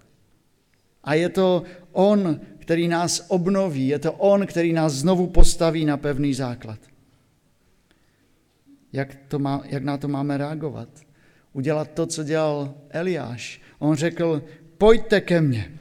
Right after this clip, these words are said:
navraťte se od model a uctívejte Boha, který vás skrze Ježíše Krista vyvedl z marnosti života do svého světla.“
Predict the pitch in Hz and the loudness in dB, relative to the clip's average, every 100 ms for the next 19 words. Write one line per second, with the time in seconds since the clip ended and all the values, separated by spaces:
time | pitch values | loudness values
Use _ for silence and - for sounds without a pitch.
0 | - - - - - 139 180 196 208 208 | -20 -20 -20 -20 -6 0 2 2 0 -2
1 | 196 175 170 170 170 180 175 165 170 151 | -4 -4 -2 0 2 2 2 0 -2 -4
2 | 185 - - 156 147 147 147 131 135 117 | -4 -4 -6 -4 -2 -2 -2 -4 -4 -6
3 | 113 - - - _ _ _ _ _ - | -10 -14 -20 -20 _ _ _ _ _ -12
4 | - 135 131 127 127 - 135 120 131 143 | -6 -4 -2 -4 -4 -6 -8 -4 -2 -2
5 | 160 160 170 143 139 - 123 117 131 123 | -4 -4 -6 -6 -10 -8 -10 -8 -6 -6
6 | 123 120 127 143 156 165 151 - 139 139 | -6 -6 -2 0 0 -2 -4 -6 -6 -6
7 | 127 131 131 - - 117 131 - 135 127 | -6 -8 -10 -12 -14 -8 -8 -8 -8 -8
8 | 120 - 117 113 113 | -8 -10 -10 -12 -18